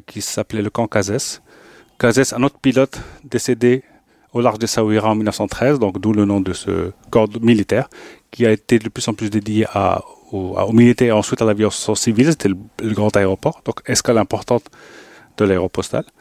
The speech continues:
Et, euh, c'est beaucoup de récits de ces auteurs, notamment dans leurs souvenirs, dans leurs correspondances,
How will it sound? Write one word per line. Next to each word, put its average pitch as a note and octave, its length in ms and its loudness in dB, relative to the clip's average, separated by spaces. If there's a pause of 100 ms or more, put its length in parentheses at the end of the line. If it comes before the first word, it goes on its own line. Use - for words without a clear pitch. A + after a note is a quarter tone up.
(320)
Et, C#3 260 2
euh, G2+ 380 -2 (160)
c'est A2 520 0
beaucoup A#2+ 240 0
de - 80 2
récits C3 400 0 (420)
de A2 140 -4
ces A2 240 -2
auteurs, A2+ 340 0
notamment G#2+ 340 -2
dans G2+ 100 -2
leurs F#2+ 120 -2
souvenirs, G#2+ 380 2
dans G#2 80 2
leurs F#2 120 2
correspondances, G2+ 760 -2